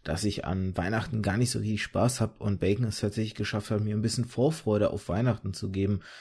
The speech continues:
und ein bisschen, ähm, mein, mein negatives Denken dahingehend aufzubrechen und ich dann einfach kurz vor Weihnachten im Krankenhaus gelandet bin,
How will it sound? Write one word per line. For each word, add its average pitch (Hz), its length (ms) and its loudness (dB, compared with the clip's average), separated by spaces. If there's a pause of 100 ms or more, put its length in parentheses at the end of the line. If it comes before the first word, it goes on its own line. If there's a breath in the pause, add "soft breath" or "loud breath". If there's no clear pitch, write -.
(240 loud breath)
und 98 180 -4
ein 104 100 0
bisschen, 98 680 4
ähm, 90 540 -2 (420 soft breath)
mein, 95 280 0
mein 98 220 2
negatives 110 600 2
Denken 123 320 4
dahingehend 104 600 2
aufzubrechen 107 840 0
und 98 160 -4
ich 90 120 -4
dann 92 140 -2
einfach 98 220 -2
kurz - 260 2
vor 98 120 0
Weihnachten 95 340 0
im 95 80 -2
Krankenhaus 98 500 2
gelandet 92 420 0
bin, 90 220 2